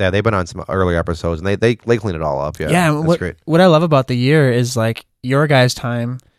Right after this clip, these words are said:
Speaker 2: you guys have apps, so I can, like, put an order in when I'm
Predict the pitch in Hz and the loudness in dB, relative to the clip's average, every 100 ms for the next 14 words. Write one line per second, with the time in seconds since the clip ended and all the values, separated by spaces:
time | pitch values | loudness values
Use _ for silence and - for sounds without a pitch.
0 | _ _ - 131 131 123 113 131 151 - | _ _ -4 0 0 0 -2 -2 -2 -6
1 | - 123 123 120 117 - - _ - 127 | -4 -4 -2 -4 -4 -8 -14 _ -6 -4
2 | 120 120 123 139 151 160 131 117 113 | -2 -2 0 0 0 0 0 0 -4